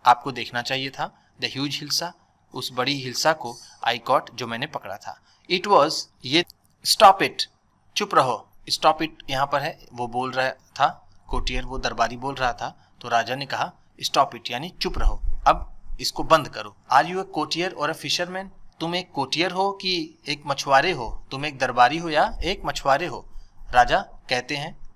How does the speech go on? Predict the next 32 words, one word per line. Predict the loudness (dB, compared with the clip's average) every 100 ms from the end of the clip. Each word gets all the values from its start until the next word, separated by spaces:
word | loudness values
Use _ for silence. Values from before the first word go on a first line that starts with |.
| -10
देखिए | -6 -4
जैसे | -6 -8 -10
स्पीच | -8 -10 -10
बबल | -8 -8
में | -6
यहाँ | -6 -4
पर |
राजा | -2 -2 -2
को | -14
बताया | -8 -6
गया | -6 -10
है, | -12 -14 -10
राजा | -8 -8
के | -14 -14
मुंह | -14
के | -10
सामने | -10 -10 -12
रखा | -14 -14
गया | -12 -10
है, |
यानी | -8 -10 -12 -18 -20 _
इसको | -14 -8 -4
राजा | -4 -4
ने | -14
कहा। | -16 -16 -18 -20 _ -20 _
The | -8 2
courtiers | 2 4 2 2 -2 -12 _
fell | -4 -2 2
silent | 6 6 4 -6
with | -6 -6 -12 -4 2
downcast | 2 2 0 0 -2
eyes, | -4 -6